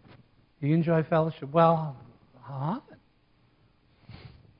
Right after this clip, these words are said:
Do you, are you sensitive to sin in your life? Depends on the day. Do you obey the Scriptures?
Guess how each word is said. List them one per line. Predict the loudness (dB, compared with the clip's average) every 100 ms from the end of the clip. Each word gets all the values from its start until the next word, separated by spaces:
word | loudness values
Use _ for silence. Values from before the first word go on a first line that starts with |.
| -20 _ _ _ _ _ _ -2
Do | 2 6
you, | 6 4 2 4
are | 8 8
you | 8
sensitive | 2 6 6 6 2 0
to | -4 -4
sin | 0 2
in | 4
your | 4
life? | 4 2 -2 -12 -20 _ _ _ _ _ _ _ -20 _ _ _ _ _ _ _ _
Depends | -2 0 2
on | 2 2
the |
day. | 4 4 2 -4 -14 _ _ _ _ _ -20 _ _ _ _ _ _ _ _ -20 _ 0
Do | 6
you | 10 12 12
obey | 12 12 12 10
the | 6
Scriptures? | 2 4 4 2 -6 -8